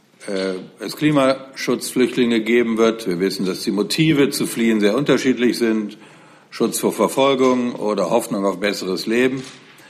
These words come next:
Äh, aber Migration und Flucht bleiben, äh, eine zentrale Herausforderung der nächsten Jahre und Jahrzehnte. Äh, und deswegen, äh, kommt es darauf an, dass wir eine europäische Antwort darauf finden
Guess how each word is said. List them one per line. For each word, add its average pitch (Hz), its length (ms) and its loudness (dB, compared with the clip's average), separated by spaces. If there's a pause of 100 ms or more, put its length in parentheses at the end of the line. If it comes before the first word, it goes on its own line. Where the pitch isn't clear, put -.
(400)
Äh, 104 200 -2
aber 110 500 0 (160)
Migration 123 600 0
und 107 100 0
Flucht - 400 -2
bleiben, 123 440 2 (720)
äh, 110 120 -2
eine 107 280 -4
zentrale 110 520 0
Herausforderung 101 760 0
der 95 140 -4
nächsten 95 680 -8 (480)
Jahre 107 420 0
und 98 140 -4
Jahrzehnte. 87 560 -6 (1120)
Äh, 98 240 -2
und 101 180 -4
deswegen, 110 680 2 (400)
äh, 104 180 -2
kommt 127 240 2
es 110 100 -6
darauf 101 260 2
an, 110 140 -4
dass 104 140 -4
wir 98 120 -2
eine 95 220 -4
europäische 101 600 2
Antwort 104 340 -2
darauf 98 300 2
finden 123 400 -6